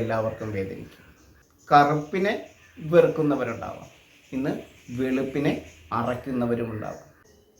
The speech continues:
അറിവ് കൊണ്ട് നമ്മൾ എന്താവണം? നമ്മൾ ഒന്നാകണം. നമ്മൾ അറിവിൽ നിന്നാണ് സ്നേഹം ജനിക്കുന്നത്. ആ സ്നേഹത്തിൽ നിന്നാണ് ആഹ്ലാദം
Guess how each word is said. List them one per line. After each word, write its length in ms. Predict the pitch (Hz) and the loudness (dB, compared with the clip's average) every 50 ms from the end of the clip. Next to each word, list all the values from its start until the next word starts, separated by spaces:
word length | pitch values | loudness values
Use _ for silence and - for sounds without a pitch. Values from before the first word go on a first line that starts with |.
| _ _ - 135 | _ _ -2 0
അറിവ് 240 | 147 156 170 170 185 180 | 2 2 2 2 0 0
കൊണ്ട് 180 | 196 190 190 208 185 | 0 0 0 0 0
നമ്മൾ 160 | 175 170 170 175 170 | 2 2 2 2 2
എന്താവണം? 380 | 156 151 147 143 139 131 127 131 - - _ 120 | 4 4 4 4 2 0 -4 -6 -10 -12 _ -6
നമ്മൾ 160 | 120 123 127 120 110 | -4 -2 -2 -2 -4
ഒന്നാകണം. 420 | 110 107 101 - - - - - - - _ _ _ - 123 | -4 -6 -6 -8 -8 -12 -16 -18 -20 -20 _ _ _ -6 -4
നമ്മൾ 180 | 123 127 180 262 - - - - - - - 107 120 | -2 -2 -2 -2 -4 -8 -14 -20 -20 -12 -6 -2 0
അറിവിൽ 340 | 113 113 131 139 147 156 160 160 170 | 0 0 0 0 0 -2 0 0 2
നിന്നാണ് 300 | 170 175 180 180 165 156 147 - | 2 2 2 2 0 0 -4 -4
സ്നേഹം 300 | 131 120 117 110 110 113 110 | -4 -4 -4 -4 -6 -8 -8
ജനിക്കുന്നത്. 500 | 110 101 104 101 - 113 110 110 - - - - - - - - - - 117 | -8 -8 -10 -10 -10 -12 -12 -12 -12 -14 -18 -18 -20 -20 -20 -18 -8 -4 -4
ആ 40 | 123 127 - | -4 -4 -4
സ്നേഹത്തിൽ 420 | 143 123 120 123 135 - 139 147 147 160 | -4 -4 -4 -4 -4 -6 -4 -4 -4 -2
നിന്നാണ് 360 | 156 156 160 156 156 156 156 135 120 117 | -2 -2 -2 -2 0 -2 -2 -2 0 -2
ആഹ്ലാദം 420 | 117 113 113 110 113 113 120 | -2 -4 -4 -6 -6 -4 -4